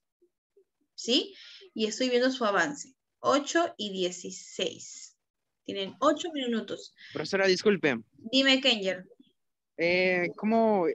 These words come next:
Speaker 2: eso lo vamos a, mira, una vez desarrollado todo esto, lo podemos enviarte o qué?
Speaker 1: Em, sí,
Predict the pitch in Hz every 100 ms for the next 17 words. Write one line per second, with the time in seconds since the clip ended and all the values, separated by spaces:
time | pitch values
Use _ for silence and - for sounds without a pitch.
0 | - 170 190 196 196 202 202 214 202 185
1 | 180 156 - 185 208 208 214 220 220 208
2 | 196 196 214 220 208 226 226 233 - 233
3 | 220 196 208 214 208 208 208 220 220 311
4 | 508 - - 147 - 151 135 131 _ -
5 | - _ - 277 285 269 254 370 349 -